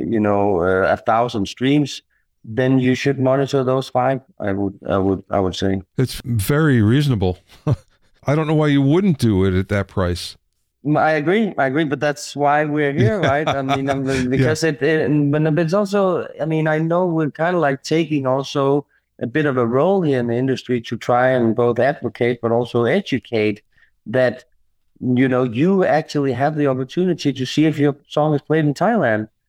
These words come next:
Speaker 1: and you're releasing your music, uh, digitally, uh, globally. So why wouldn't you want to track that?
Speaker 2: Yeah.
Speaker 1: But suddenly, but usually people need to try it out and, and, and, and maybe, you know, discover something they didn't expect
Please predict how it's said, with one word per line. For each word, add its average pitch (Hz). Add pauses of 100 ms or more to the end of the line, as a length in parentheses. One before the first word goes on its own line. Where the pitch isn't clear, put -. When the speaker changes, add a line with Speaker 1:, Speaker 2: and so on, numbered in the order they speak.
(100)
Speaker 1:
and 151
you're 147
releasing 139
your 120
music, 143 (180)
uh, 120
digitally, 117 (460)
uh, 82
globally. 135
So 120
why 120
wouldn't 135
you 101 (300)
want 175
to 107 (260)
track 208
that? - (180)
Speaker 2:
Yeah. 95 (200)
Speaker 1:
But 143
suddenly, 170
but 123
usually 156
people 151
need 156
to 135
try 139
it 143
out 147
and, 117
and, 117
and, 117
and 117
maybe, 127 (120)
you 123
know, 120
discover 147
something 123
they 107
didn't 113
expect 143